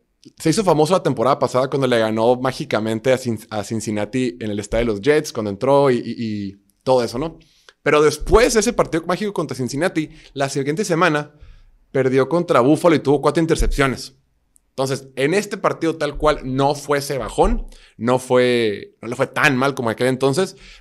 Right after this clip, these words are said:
pero pues pudo haber hecho un poquito más. El tipo terminó con trescientas sesenta y nueve yardas, cero touchdowns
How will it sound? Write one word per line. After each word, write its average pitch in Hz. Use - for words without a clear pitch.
pero 190
pues 185
pudo 147
haber 135
hecho 131
un 123
poquito 131
más. 165
El 127
tipo 151
terminó 131
con 156
trescientas 120
sesenta 117
y 107
nueve 120
yardas, 160
cero 123
touchdowns 147